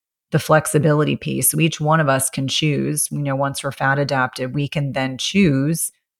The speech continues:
what fasting or feeding window works best for us. And I, that's what I love most about fasting is that it does not have to be rigid. And that's a departure from a lot of the dieting rules that a lot of us grew up in. You know, certainly the, the things that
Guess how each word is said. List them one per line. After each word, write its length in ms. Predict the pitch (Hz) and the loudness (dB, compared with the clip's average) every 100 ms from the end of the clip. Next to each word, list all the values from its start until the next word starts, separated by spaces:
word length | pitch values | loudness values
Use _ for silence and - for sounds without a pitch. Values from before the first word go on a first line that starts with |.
| _ | _
what 440 | 147 147 143 135 - | 0 4 4 2 -6
fasting 680 | - 147 143 - 143 139 | 0 2 2 0 -2 -2
or 80 | 123 | -4
feeding 340 | - 151 147 139 | -2 -2 0 0
window 300 | 131 131 127 | -2 0 0
works 340 | 131 131 - | 0 -2 -2
best 340 | - 131 - | -2 -2 -2
for 120 | - 139 | -2 0
us. 240 | 127 - | 2 0
And 100 | 139 | 0
I, 200 | 135 127 - | -2 -4 0
that's 220 | 160 - | 0 2
what 100 | 139 | 4
I 100 | 139 | 4
love 320 | 135 131 127 | 4 2 0
most 500 | 131 120 151 180 - | -2 0 0 0 -2
about 260 | 143 139 - | 0 0 0
fasting 500 | 139 139 - 147 135 | -2 -2 -2 -2 -2
is 140 | 131 | -2
that 120 | 131 | 0
it 140 | 131 - | -2 -2
does 160 | 135 | -4
not 180 | 143 135 | 0 0
have 160 | 143 127 | -2 -4
to 80 | 135 | -6
be 140 | 131 | -4
rigid. 640 | 127 131 123 135 135 139 - | -4 -4 -4 -4 -4 -4 -4
And 140 | 151 147 | 0 0
that's 420 | 147 - - - - - | 0 -2 -4 -6 -8 -2
a 80 | 160 | 0
departure 720 | 156 - - 160 151 143 135 | 0 -2 -2 -2 0 0 0
from 500 | - 143 135 139 139 - _ _ | -2 -4 -2 -4 -6 -12 _ _
a 80 | 147 | 2
lot 200 | 120 143 | 4 4
of 80 | 139 | 2
the 80 | 131 | 0
dieting 600 | 131 127 135 131 123 156 | 2 2 2 0 -4 -4
rules 540 | 160 147 143 156 - | -2 0 0 -2 0
that 240 | 135 123 - _ _ _ - | 2 2 -2 _ _ _ 2
a 40 | |
lot 200 | 147 143 | 4 4
of 100 | 139 | 4
us 160 | 135 - | 0 0
grew 240 | 135 131 | 0 0
up 160 | 131 - | 0 0
in. 200 | 123 127 | -2 -2
You 100 | 127 | -4
know, 80 | |
certainly 560 | 131 - 147 151 139 139 | -2 0 0 0 -2 -2
the, 240 | 127 123 - | 0 -2 -4
the 80 | |
things 380 | 143 151 151 139 | -4 -2 -2 0
that 320 | 139 131 127 | 2 2 0